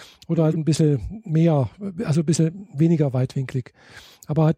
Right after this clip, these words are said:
man kann halt keinen Zoom machen oder sonst irgendwas. Also es ist halt wirklich so eher so gedacht zum in die Hand halten und dann mal,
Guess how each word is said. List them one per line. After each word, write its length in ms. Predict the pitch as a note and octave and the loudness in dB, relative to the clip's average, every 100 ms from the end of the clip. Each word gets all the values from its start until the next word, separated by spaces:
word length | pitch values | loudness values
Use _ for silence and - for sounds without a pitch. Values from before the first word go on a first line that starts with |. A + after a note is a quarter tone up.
| _ | _
man 140 | E3+ D#3+ | -4 0
kann 160 | D#3+ | 2
halt 160 | E3 - | 0 0
keinen 280 | - D#3 C#3+ | -4 0 0
Zoom 220 | D#3 E3+ | 0 0
machen 220 | D3+ A#2+ | 0 -2
oder 140 | C3+ A#2 | -4 -4
sonst 260 | C3+ - | -4 -4
irgendwas. 400 | C3+ B2 A2+ A2 | -6 -4 -8 -6
Also 160 | C#3 C3 | -6 -6
es 220 | G#3+ D#3+ | -6 -6
ist 100 | D#3 | -2
halt 160 | F3+ D#3 | -2 0
wirklich 260 | E3+ E3 | -2 -4
so 220 | F3+ F3 | 0 0
eher 180 | E3+ F3+ | 2 2
so 140 | D#3 D3+ | 2 0
gedacht 280 | D#3+ D3+ - | 0 0 -2
zum 340 | E3+ D#3 F3+ | -4 -2 -4
in 80 | E3 | 0
die 100 | D3+ | 0
Hand 240 | D3 - | 0 0
halten 240 | E3 E3 E3 | 0 0 -2
und 160 | D#3 | -2
dann 140 | D3 D3 | -2 0
mal, 300 | C#3 C#3 | 0 -2